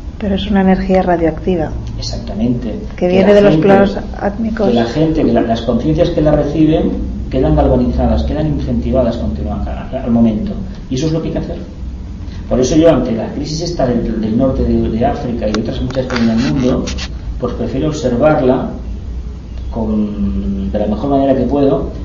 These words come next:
Speaker 2: pero no interfiriendo, no interfiriendo para nada, porque antes me dedicaba a invocar la luz, y ya he dicho que el reino angélico, el reino bélico, la repartan. No me corresponde.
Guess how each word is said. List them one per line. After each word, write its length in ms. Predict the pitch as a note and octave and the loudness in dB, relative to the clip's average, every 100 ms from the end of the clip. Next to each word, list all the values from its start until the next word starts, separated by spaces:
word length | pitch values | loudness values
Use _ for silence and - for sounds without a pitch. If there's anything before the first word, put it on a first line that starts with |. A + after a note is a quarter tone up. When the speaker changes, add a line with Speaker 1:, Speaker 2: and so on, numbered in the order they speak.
| - | -4
Speaker 2:
pero 180 | B2+ A#2+ | 0 2
no 80 | C3+ | 2
interfiriendo, 640 | D#3 D3+ D#3 D#3 E3+ A#2+ A2 | 2 0 0 0 2 2 2
no 80 | |
interfiriendo 560 | D3 E3 D3+ D3+ D#3 D3+ | 2 0 0 0 0 0
para 180 | D3+ D3+ | 0 2
nada, 340 | E3 A#2+ - - - - B2 | 2 0 -2 -8 -8 -6 -2
porque 240 | A#2 B2 | 0 0
antes 200 | C3 C#3 | 0 0
me 80 | C#3+ | 0
dedicaba 360 | C#3 B2+ C#3 C#3+ | 0 2 2 0
a 40 | |
invocar 380 | C3 A#2 A#2 A2 | 0 -2 -2 -2
la 80 | A2+ | -2
luz, 240 | - - - - - | -2 -6 -8 -10 -6
y 100 | A2 | -2
ya 180 | A2+ A#2 | 0 2
he 60 | |
dicho 360 | A#2 B2 - B2+ | 4 2 0 -4
que 60 | G#2+ | -4
el 80 | |
reino 240 | A2+ A#2 A#2+ | 0 0 0
angélico, 460 | A#2 C3+ A#2 G#2 | -2 -2 -2 -2
el 60 | G2 | -2
reino 280 | G#2+ A#2+ A#2+ | 0 0 0
bélico, 400 | A#2+ A#2 - - - | 0 -2 -4 -6 -6
la 80 | |
repartan. 440 | - - - - - - - - - - - - - - G2+ | -4 -6 -6 -8 -10 -10 -8 -10 -10 -12 -10 -12 -12 -10 -2
No 80 | A2+ | 2
me 120 | A#2 | 2
corresponde. 540 | A#2 G#2+ - A#2 A2 | 0 -4 -4 -4 -4